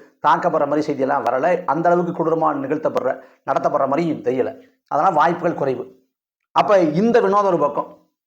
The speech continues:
செந்தில் பாலாஜியும் சவுக்கு சங்கரும் ஒரே சிறைக்குள்ள இருக்க போறாங்க, அதுக்கு ஏற்ற மாதிரி தீர்ப்பு வந்திருக்கு, புல சிறைக்கு மாத்த போறாங்கிறது ஒரு பக்கம்.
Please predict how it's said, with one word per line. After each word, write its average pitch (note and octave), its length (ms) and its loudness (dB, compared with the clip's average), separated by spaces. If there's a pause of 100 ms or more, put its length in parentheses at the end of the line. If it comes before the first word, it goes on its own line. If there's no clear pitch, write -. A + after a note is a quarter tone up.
செந்தில் F#3+ 240 2
பாலாஜியும் D#3+ 580 2
சவுக்கு F3 340 0
சங்கரும் D#3 340 0
ஒரே D#3 180 4
சிறைக்குள்ள D#3+ 300 0
இருக்க C3 180 0
போறாங்க, A2+ 560 -2 (360)
அதுக்கு D#3+ 300 2
ஏற்ற F3+ 220 2
மாதிரி F3 260 2
தீர்ப்பு F3+ 260 -2
வந்திருக்கு, A#2+ 720 -6
புல G3+ 220 4
சிறைக்கு F3 280 0
மாத்த D3 300 2
போறாங்கிறது C#3 440 0
ஒரு B2+ 140 0
பக்கம். - 400 -6